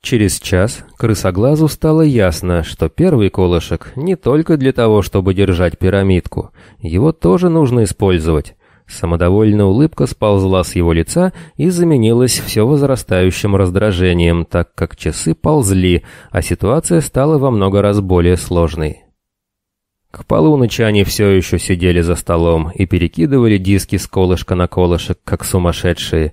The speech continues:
а игра далеко не продвинулась.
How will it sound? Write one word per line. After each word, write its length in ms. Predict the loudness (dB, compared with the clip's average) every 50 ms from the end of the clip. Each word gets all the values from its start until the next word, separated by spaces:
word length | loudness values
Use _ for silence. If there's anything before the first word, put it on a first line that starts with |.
| -8 -6 -2
а 360 | 0 0 2 2 0 -2 -4 -2 -2
игра 600 | -2 0 2 2 2 2 2 0 0 -2 -6 -10 -10
далеко 500 | -6 -2 0 2 2 2 2 0 0 0 0
не 100 | 0 0
продвинулась. 840 | 0 0 0 0 2 2 2 2 2 0 0 -2 -4 -8 -14